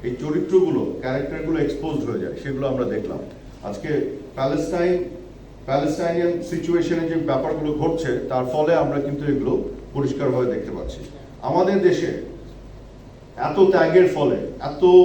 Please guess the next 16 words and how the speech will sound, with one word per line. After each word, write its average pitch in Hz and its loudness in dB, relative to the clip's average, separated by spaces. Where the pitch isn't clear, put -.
লড়াই 175 4
সংগ্রামের 160 -2
পরে, 147 -2
দেশটা 139 -4
স্বাধীন 160 -4
করার 151 -2
পরে - -2
সাড়ে 170 4
তিন 196 0
বছরের 165 0
মাথায় 143 -2
যে 143 -4
মানুষটা 131 -2
দেশ 123 -4
স্বাধীন 147 0
করলেন, - 2